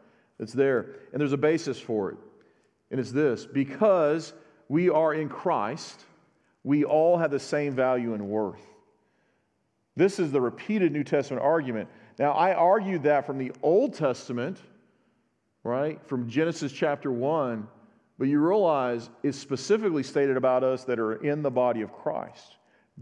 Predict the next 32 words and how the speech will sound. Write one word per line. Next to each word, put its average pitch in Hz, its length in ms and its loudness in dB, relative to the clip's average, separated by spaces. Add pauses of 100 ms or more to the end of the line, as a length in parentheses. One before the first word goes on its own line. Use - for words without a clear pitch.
(100)
because 143 760 -2
we 135 200 0
are 120 240 0
in 101 100 -6
Christ. - 540 -10 (1120)
We 135 180 0
all 170 300 2
sh-, 131 360 -2
share 139 260 0
the 117 80 -2
same 123 260 -4
value 117 260 0
and 110 80 -2
worth. 135 200 0 (400)
First 190 260 2
Corinthians 180 340 -2
twelve 170 280 2
thirteen, 170 400 0
"For 160 260 0
in 139 80 -2
one 196 220 2
Spirit 165 460 0
we 151 100 2
were 151 100 6
all 156 120 4
baptized 151 480 2
into 131 140 -2
one 147 320 0
body, 135 420 0 (280)
Jews 175 300 0
or 220 100 0
Greeks, 160 680 -2